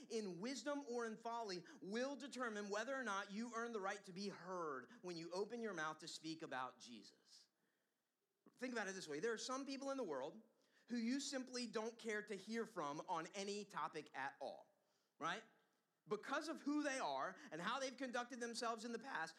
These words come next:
because maybe how they've treated you or how you've seen them treat others, you don't care what they have to say about anything.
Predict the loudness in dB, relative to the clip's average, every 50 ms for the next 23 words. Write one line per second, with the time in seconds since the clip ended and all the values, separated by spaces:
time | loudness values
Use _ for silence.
0 | -14 -10 -4 -2 -2 0 0 0 0 0 0 0 2 2 2 2 2 0 -2 -4
1 | -6 -4 -4 -4 -2 -2 -2 -2 0 2 2 2 2 0 0 -2 -2 -4 -4 -2
2 | -2 -2 -2 -2 -4 -6 -6 -6 -6 -4 -2 -2 0 0 -2 -4 -8 -12 -10 -4
3 | 0 2 2 4 4 4 2 0 0 0 0 0 2 2 2 2 2 2 2 0
4 | 0 0 2 2 2 0 0 -2 -4 -2 0 0 0 0 0 2 2 2 2 2
5 | 0 -2 -2 -2 -2 -4 -6 -6